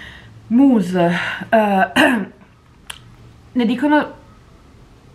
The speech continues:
di ogni su Vive, ottima, mediocre, eh, non innovativa.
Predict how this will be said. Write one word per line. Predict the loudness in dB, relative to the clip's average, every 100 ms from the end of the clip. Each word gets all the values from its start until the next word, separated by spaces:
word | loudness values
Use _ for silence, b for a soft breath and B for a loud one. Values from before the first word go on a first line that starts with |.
| -20 -6
di | -4
ogni | -2 -4 -2 -2 -4
su | -8 -12
Vive, | -8 -6 -4 -4 -4 -6 -18 -2
ottima, | 0 0 -2 -6 -2 0 0 -2 -4
mediocre, | -4 -2 2 2 2 -2 -6 -4 -6 -8 B B
eh, | -2 0 0 -2
non | -2 0
innovativa. | 0 0 0 0 -2 -4 -4 0 0